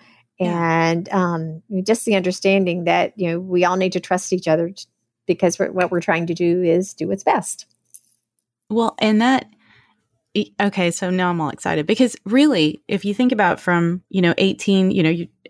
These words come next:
Speaker 1: eighteen to twenty-two, your college years, the likelihood that you're gonna be engaging regularly in projects that, that involve other people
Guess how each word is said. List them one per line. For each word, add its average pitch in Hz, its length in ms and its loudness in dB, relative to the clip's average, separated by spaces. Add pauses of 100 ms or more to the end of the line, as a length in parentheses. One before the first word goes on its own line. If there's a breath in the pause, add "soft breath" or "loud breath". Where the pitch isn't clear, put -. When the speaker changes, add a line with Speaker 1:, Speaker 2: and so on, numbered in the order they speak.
(140)
Speaker 1:
eighteen 185 520 0
to 170 480 -4
twenty-two, 185 400 -2
your 170 180 2
college 170 380 0
years, 165 260 -2 (640 soft breath)
the 190 160 4
likelihood 214 640 2
that 175 100 0
you're 185 140 0
gonna 175 160 0
be 165 280 4
engaging 170 600 0
regularly 165 560 -2
in 156 100 -4
projects 170 640 -4 (340)
that, 156 340 -2
that 165 280 -2 (320)
involve 220 340 2
other 180 200 0
people 180 460 -6